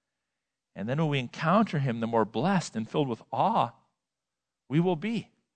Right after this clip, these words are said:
These are things we need to remember about God, which inspire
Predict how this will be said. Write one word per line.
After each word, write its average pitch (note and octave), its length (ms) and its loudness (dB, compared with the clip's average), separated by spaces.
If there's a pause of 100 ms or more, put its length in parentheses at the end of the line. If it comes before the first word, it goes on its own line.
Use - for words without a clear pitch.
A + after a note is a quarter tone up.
(420)
These G#3+ 600 4
are C#3+ 100 -4
things G3 400 2
we E3+ 80 -2
need G3 160 2
to E3+ 100 -4
remember G3+ 460 2
about E3 300 2
God, F#3+ 380 4
which C#3+ 180 -6
inspire F#3+ 680 2